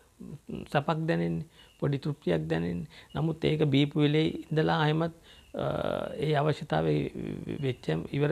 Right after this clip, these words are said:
මේ වෙච්චන් පස්සේ ආයෙමත් තිබාසෙ වෙන්න වෙ-, ති-, තිබා වෙන්න පටන් ගැනීමක් නේ එත-, එතනින් පස්සේ වෙන්නේ. ඊළඟ තප්පර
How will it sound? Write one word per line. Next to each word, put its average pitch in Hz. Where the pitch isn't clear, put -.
මේ 143
වෙච්චන් 147
පස්සේ 170
ආයෙමත් 160
තිබාසෙ 156
වෙන්න 151
වෙ-, 151
ති-, 143
තිබා 156
වෙන්න 165
පටන් 175
ගැනීමක් 180
නේ 175
එත-, 151
එතනින් 170
පස්සේ 170
වෙන්නේ. 175
ඊළඟ 160
තප්පර 151